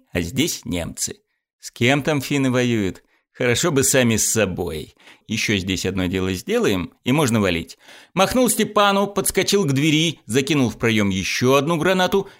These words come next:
и рванул через площадь обратно к сельсовету. Нет, не за тем, зачем вы подумали. Сельсовет мы навестим в другой раз.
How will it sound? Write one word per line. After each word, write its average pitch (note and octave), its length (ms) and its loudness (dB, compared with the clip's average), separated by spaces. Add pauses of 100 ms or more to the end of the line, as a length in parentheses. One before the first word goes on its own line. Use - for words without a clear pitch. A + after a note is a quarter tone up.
(160)
и C#3 100 2
рванул B2 420 4
через G#2+ 280 -2
площадь G#3+ 520 0
обратно A#2 540 0
к - 60 -8
сельсовету. F2 720 -4 (500)
Нет, B2+ 200 0
не C3+ 100 2
за C#3+ 140 2
тем, C3 320 0
зачем F2+ 340 -2
вы E2+ 100 -2
подумали. - 640 -8 (180)
Сельсовет D3+ 640 0
мы C#3+ 100 0
навестим A#2+ 540 0
в G#2 60 -4
другой G2+ 440 0
раз. E2+ 420 -4